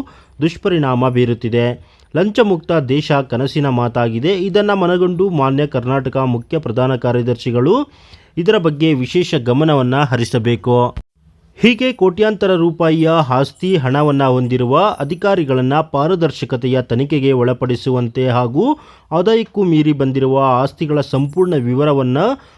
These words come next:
ಪಾರದರ್ಶಕತೆಯಿಂದ ತನಿಖೆ ನಡೆಸಲು ಸೂಚಿಸುವಂತೆ ಲೋಕಾಯುಕ್ತ ತನಿಖೆ ಸಂಪೂರ್ಣಗೊಳ್ಳುವವರೆಗೂ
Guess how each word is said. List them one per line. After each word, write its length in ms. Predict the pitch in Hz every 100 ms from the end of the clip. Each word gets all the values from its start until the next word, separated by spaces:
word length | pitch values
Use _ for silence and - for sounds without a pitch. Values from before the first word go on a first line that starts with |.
| - 175
ಪಾರದರ್ಶಕತೆಯಿಂದ 1000 | 190 220 185 - 156 147 139 147 139 135 131
ತನಿಖೆ 380 | 120 135 147
ನಡೆಸಲು 460 | 131 123 123 127 185 262 - _ _
ಸೂಚಿಸುವಂತೆ 760 | - 214 202 - 151 135 147 147
ಲೋಕಾಯುಕ್ತ 580 | 127 139 156 139 - 139
ತನಿಖೆ 500 | - 127 131 143 135
ಸಂಪೂರ್ಣಗೊಳ್ಳುವವರೆಗೂ 1300 | 131 135 175 175 147 127 127 135 123 123 120 180